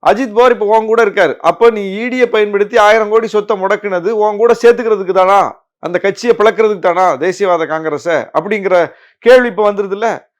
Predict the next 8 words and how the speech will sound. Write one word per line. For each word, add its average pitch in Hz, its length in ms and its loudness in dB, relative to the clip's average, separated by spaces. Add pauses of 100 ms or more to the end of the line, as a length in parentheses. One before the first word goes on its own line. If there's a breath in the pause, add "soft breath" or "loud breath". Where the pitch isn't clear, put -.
(200)
நூறு 247 540 -2
இடங்கள்ல, 240 540 0
சசிகலா 226 460 0
தரப்பு 190 340 -4
நூறு 196 420 -4
இடங்கள்ல 185 480 -4 (760)
ரெய்டு 190 220 -2
நடத்துனாங்க. 143 640 -8